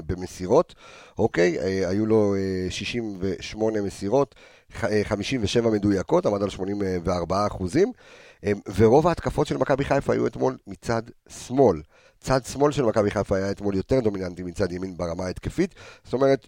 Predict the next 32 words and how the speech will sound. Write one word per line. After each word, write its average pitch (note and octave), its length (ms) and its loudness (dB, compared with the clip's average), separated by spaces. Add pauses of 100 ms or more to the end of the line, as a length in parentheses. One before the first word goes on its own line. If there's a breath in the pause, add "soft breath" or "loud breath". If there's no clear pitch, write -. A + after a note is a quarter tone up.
(120)
שזה A#2+ 280 0
בסדר. G#2+ 400 0
עכשיו - 180 2
בואו G3 140 6
נדבר G3+ 180 4
רגע F#3 200 4
שנייה D3+ 300 6
על C#3+ 100 6
ה-, A#2 140 2
על G2 160 -4
הנתונים G2+ 580 -2
שלו, C#3 280 6 (420 loud breath)
ה-, F#2+ 420 -2
היבשים. G#2+ 680 4 (540)
אז G#2 200 -6
ככה, G2 340 2 (560 soft breath)
אז G2+ 380 -2
מבחינת C#3+ 480 0
מאבקים, D#3 640 4 (540)
קצת - 280 0
פחות E3 360 4
טוב, G2 300 -2
אוקיי? C#3 460 0
היה, A2+ 360 4
היה A2+ 140 4
לו A#2+ 200 4
אחד A2 220 0
עשר A#2 180 -2
מאבקים, G#2+ 460 -2
רק A2 180 -2
ארבעה G2 260 -2
מוצלחים, G2+ 580 -2